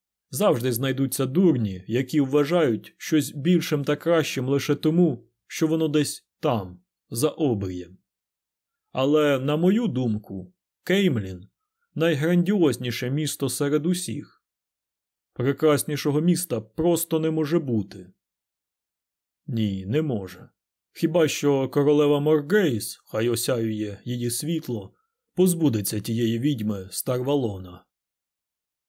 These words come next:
Рант лежав, поклавши голову замість подушки на згорнуту ковдру, яку він прилаштував поверх клунка з томового плаща.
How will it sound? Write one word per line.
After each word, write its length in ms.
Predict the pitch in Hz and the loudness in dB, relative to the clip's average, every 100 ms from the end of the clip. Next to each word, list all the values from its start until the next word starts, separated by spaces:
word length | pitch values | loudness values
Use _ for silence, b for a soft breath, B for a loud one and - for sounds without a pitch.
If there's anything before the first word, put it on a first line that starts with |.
| _ _ _ _ _ - | _ _ _ _ _ -10
Рант 300 | 135 151 147 | -4 -4 -2
лежав, 560 | 143 131 147 135 120 - | -2 0 0 -2 -6 -8
поклавши 480 | 135 147 139 - 135 | -6 -2 -4 -2 -4
голову 640 | 143 160 120 104 92 - - | 0 0 0 -2 -6 -12 -10
замість 380 | 120 131 123 - | -6 -4 -4 -4
подушки 580 | 135 147 143 - 120 113 | -4 -2 -4 -4 -6 -6
на 120 | 131 | -8
згорнуту 500 | 123 131 131 135 165 | -6 -6 -6 -4 -6
ковдру, 520 | - 113 92 95 - _ _ _ _ _ - | -4 -4 -4 -10 -16 _ _ _ _ _ -10
яку 320 | 113 110 127 | -8 -6 -2
він 240 | 135 135 - b b | -2 -2 -6 b b
прилаштував 640 | - 156 156 - 143 143 - | -2 0 0 -2 -4 -4 -4
поверх 360 | 131 117 113 | -4 -2 -4
клунка 520 | - 135 127 - 113 | -8 -8 -8 -8 -10
з 100 | 110 | -10
томового 520 | - 135 120 117 113 113 | -6 -4 -4 -6 -6 -8
плаща. 560 | 135 139 - 120 101 | -8 -8 -10 -12 -14